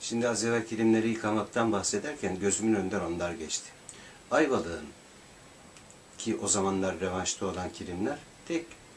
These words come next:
üretilen, yapılan yer bizim mahalleydi, Sakarya Mahallesi'ydi. Komşumuz Feridan teyze, Feride Üstünsoy ve, em, Şerif Hanım teyze,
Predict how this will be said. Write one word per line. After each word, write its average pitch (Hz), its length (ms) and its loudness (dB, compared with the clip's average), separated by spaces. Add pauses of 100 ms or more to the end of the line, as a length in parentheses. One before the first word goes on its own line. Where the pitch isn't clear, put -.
(120)
üretilen, 95 540 -2
yapılan 107 340 -2
yer 123 280 -2
bizim 101 200 0
mahalleydi, 78 440 -6
Sakarya 95 400 -2
Mahallesi'ydi. - 500 -8 (1120)
Komşumuz 139 760 0
Feridan 123 440 4
teyze, 98 440 -2 (580)
Feride 98 320 0
Üstünsoy 104 520 -2 (920)
ve, 110 80 0 (280)
em, 87 500 -2 (720)
Şerif 117 300 0
Hanım 92 200 -2
teyze, 85 380 -6